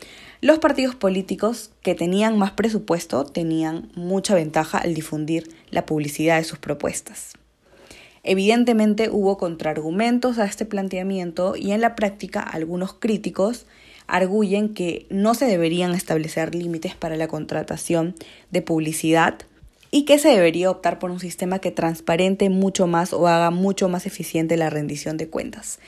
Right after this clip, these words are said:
Sin embargo, es un debate extenso que hasta el día de hoy sigue vigente. Finalmente, y antes de cerrar, me gustaría hacer referencia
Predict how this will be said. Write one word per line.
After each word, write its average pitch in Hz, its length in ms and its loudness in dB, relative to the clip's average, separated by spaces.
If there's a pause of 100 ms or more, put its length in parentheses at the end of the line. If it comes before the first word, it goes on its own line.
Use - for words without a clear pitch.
(320)
Sin 285 320 2
embargo, 208 400 6
es - 160 -4
un 180 100 -2
debate 165 640 0
extenso 196 680 2
que 185 100 -2
hasta - 160 -6
el 151 80 -6
día 165 180 2
de 160 120 2
hoy 160 260 0
sigue - 300 -8
vigente. - 480 -12 (1400)
Finalmente, 277 840 4
y 175 160 0
antes 175 220 2
de 190 80 -2
cerrar, 156 520 -2
me 185 120 -6
gustaría 190 720 -4 (240)
hacer 220 340 2
referencia 175 540 0